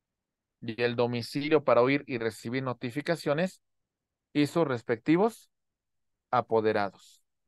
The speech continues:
El recurso que se está presentando es un recurso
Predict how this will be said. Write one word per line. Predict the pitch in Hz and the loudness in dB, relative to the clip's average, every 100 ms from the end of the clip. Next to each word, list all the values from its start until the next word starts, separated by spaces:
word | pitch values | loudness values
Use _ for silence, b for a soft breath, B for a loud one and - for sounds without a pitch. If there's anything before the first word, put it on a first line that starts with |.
| _ _ _ _ _ _ _ _ _ _ | _ _ _ _ _ _ _ _ _ _
El | 131 123 | 0 2
recurso | 123 123 - 160 175 180 - | 2 0 4 2 4 0 -6
que | 120 | -10
se | - | -8
está | 110 143 139 | -2 2 2
presentando | 147 151 185 175 147 127 151 226 _ _ _ _ _ _ _ _ | 0 -2 -4 0 0 2 -2 -2 _ _ _ _ _ _ _ _
es | 139 127 - | -2 -2 -2
un | 151 | -2
recurso | 127 113 - 151 - 202 | 0 0 2 0 0 -4